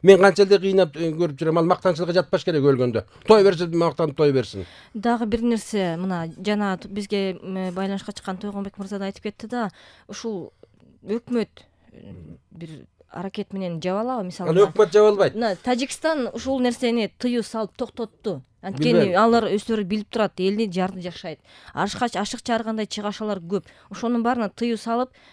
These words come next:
Speaker 2: э, өтө, э, жупуну узатканга чектеп ошого ж-, алып жетти.
Speaker 1: Муну
Speaker 2: Ошо
Speaker 1: өкмөт
Speaker 2: токтотту.
Speaker 1: токтото албайт. Муну ошол айылдагы аксакалдар токтотот. Мен көп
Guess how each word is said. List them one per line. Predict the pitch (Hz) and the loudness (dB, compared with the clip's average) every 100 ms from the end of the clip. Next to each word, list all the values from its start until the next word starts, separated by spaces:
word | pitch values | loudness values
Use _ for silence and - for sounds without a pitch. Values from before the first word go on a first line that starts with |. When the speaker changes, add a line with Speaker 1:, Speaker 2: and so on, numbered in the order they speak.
| - | -18
Speaker 2:
э, | 160 | -14
өтө, | 165 160 165 226 277 294 220 - | -12 -10 -6 -6 0 4 4 2
э, | 175 185 180 165 - - - _ _ _ - | -4 -2 -2 -2 -6 -14 -20 _ _ _ -10
жупуну | 185 240 359 339 214 170 | -8 -4 -4 -2 -2 -4
узатканга | 196 208 190 - 190 175 147 143 _ _ _ _ - - | -6 -6 -6 -8 -8 -6 -6 -8 _ _ _ _ -20 -10
чектеп | - 220 - 302 - | -6 -4 -4 -8 -8
ошого | 202 208 202 | -12 -8 -10
ж-, | 165 - | -8 -6
алып | 196 - - | -6 -6 -4
жетти. | 214 - - 185 - _ | -4 -4 -6 -6 -6 _
Speaker 1:
Муну | 147 170 | 2 4
Speaker 2:
Ошо | 180 | 2
Speaker 1:
өкмөт | |
Speaker 2:
токтотту. | 226 175 - | 0 0 -2
Speaker 1:
токтото | - 180 | -2 -4
албайт. | 131 98 - | -2 -4 -6
Муну | 117 165 147 | -4 -2 -2
ошол | 131 151 135 | -4 -4 -2
айылдагы | 156 151 139 147 | 0 0 0 -4
аксакалдар | 143 127 123 120 110 | -6 -6 -8 -8 -10
токтотот. | - - 104 - _ _ _ _ - - _ | -12 -14 -14 -14 _ _ _ _ -20 -20 _
Мен | 147 180 | 0 4
көп | 185 | 4